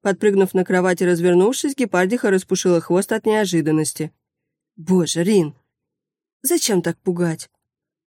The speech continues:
«Я пришёл поговорить». «Это о чём?»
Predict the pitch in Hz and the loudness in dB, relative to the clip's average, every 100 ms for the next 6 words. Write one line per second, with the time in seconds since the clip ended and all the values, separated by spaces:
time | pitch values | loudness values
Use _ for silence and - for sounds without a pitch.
0 | _ _ - 180 180 196 190 202 190 190 | _ _ -2 0 0 0 0 -2 -2 -2
1 | 190 190 170 139 - - _ _ _ _ | 0 0 -2 -6 -12 -20 _ _ _ _
2 | _ _ _ _ 269 - 285 269 - 160 | _ _ _ _ -6 -2 -2 -2 -4 -4
3 | 156 | -6